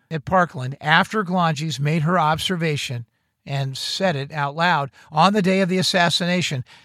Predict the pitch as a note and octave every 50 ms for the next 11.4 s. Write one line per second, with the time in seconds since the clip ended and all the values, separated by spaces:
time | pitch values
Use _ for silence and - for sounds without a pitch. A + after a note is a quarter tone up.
0 | _ _ _ _ - D#3+ D#3 D3 D3 - - - F#3 D#3+ D#3+ F3+ D3+ - - F#3
1 | F3 D#3+ E3+ D3+ - F#3+ F3+ E3 D3 C#3+ D3+ C3+ - - - - - C#3+ D3 E3
2 | F#3 G3 - - - - D#3+ D3+ D#3+ D3 - - E3 E3 D#3+ E3 D#3+ D#3 D#3+ D#3+
3 | D#3 - - D#3+ D3 C#3+ C3+ - - - F3+ E3 D3+ C#3 C3 B2 - _ _ _
4 | _ _ _ _ _ _ - D#3+ D3+ C#3 C#3+ D3+ D3 C#3+ - - C#3 A#2 - D#3
5 | C3+ C3 B2 B2 - - - - F3+ D#3+ D3+ - A#2 A2 G#2+ - _ _ _ _
6 | _ _ _ _ _ _ _ _ - F3 F3+ F3 C3 C3+ D#3+ G#3+ C4 C#4 B3 F3
7 | D3 E3 D#3+ - - E3 D3+ D3+ D#3+ E3+ E3+ D#3+ D#3+ D#3+ D#3+ F3 E3+ F3 F3 E3+
8 | D#3+ D#3 D#3+ - F3 F#3+ F#3+ - E3+ - - E3 D3+ D#3+ D#3+ F3 E3+ E3 D#3 E3
9 | E3 D#3 C#3+ - - - _ _ _ _ _ _ - D#3 E3+ G3 G3+ - D3 C3+
10 | B2+ - - D#3 C#3 C#3 C#3 B2+ - - G3 G3 D#3+ C3+ B2+ C3 D3 D3+ D3 G3
11 | G3+ E3 C3+ A#2+ G#2 - -